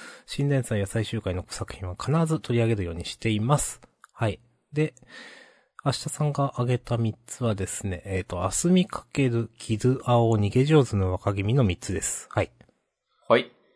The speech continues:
Speaker 2: えー、私、押し込まんは、坂本デイズ、呪術廻戦、そして、読み切り、忍びカオティックの三つを選びまし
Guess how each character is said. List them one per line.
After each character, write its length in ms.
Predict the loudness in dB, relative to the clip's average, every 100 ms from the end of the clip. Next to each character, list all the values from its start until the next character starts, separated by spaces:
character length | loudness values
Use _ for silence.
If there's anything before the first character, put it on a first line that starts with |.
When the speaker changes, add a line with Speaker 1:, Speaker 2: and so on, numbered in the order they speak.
| _ _ _
Speaker 2:
え 80 | -2
ー、 20 |
私、 320 | 0 0 -2 -6
押 100 | -8
し 120 | -6
込 60 | -2
ま 140 | 0
ん 60 | 0
は、 80 |
坂 220 | 0 4 4
本 320 | 4 -4 -4
デ 160 | -2
イ 100 | -2
ズ、 100 | -4
呪 140 | -6 -6
術 360 | -6 -10 -10 -2
廻 200 | -2 -2
戦、 160 | -8
そ 80 | -12
し 40 | -8
て、 120 | -8
読 180 | -4 -4
み 120 | -4
切 140 | -4
り、 300 | -4 -6 -8 _ _ _
忍 380 | -14 -6 -4 -2
び 160 | -4
カ 200 | -2 0
オ 120 | 0
テ 160 | -4 -14
ィ 40 | -16
ッ 20 | _ _
ク 140 | -20 -14 -2
の 180 | -2 -2 _ _
三 180 | -16 -16 _
つ 140 | -14
を 100 | -14 -8
選 180 | -4 -4
び 120 | -4
ま 160 | -10 -10
し 160 | -14